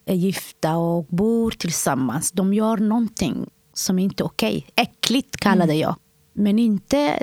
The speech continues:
Speaker 1: det här med sam-, jag hade ingen aning. Jag hade ingen bröst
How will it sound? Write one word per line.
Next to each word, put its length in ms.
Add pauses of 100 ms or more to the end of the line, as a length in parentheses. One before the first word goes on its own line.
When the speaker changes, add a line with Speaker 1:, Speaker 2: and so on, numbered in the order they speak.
Speaker 1:
det 60
här 300
med 180
sam-, 420
jag 80
hade 260
ingen 220
aning. 260
Jag 60
hade 160
ingen 300
bröst 380